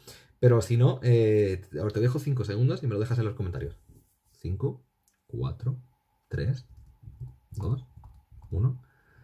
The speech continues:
Big Ramy, señores.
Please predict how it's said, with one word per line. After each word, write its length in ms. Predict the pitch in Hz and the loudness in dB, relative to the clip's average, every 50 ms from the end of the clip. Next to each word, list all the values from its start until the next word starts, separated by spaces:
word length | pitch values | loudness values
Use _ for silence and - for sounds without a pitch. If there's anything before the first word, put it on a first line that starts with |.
| _ _ _ _ _ _ _ | _ _ _ _ _ _ _
Big 560 | 123 123 127 160 180 208 208 - - - _ - | 10 12 12 12 12 12 10 4 -2 -12 _ -4
Ramy, 760 | 180 185 180 180 190 196 202 202 208 196 170 131 92 85 - | 2 4 4 6 8 8 8 8 8 6 4 0 -2 -4 -10
señores. 720 | - - 139 143 147 170 190 190 180 143 107 92 - - | -6 -4 -2 -2 0 0 0 0 0 0 -2 -4 -8 -14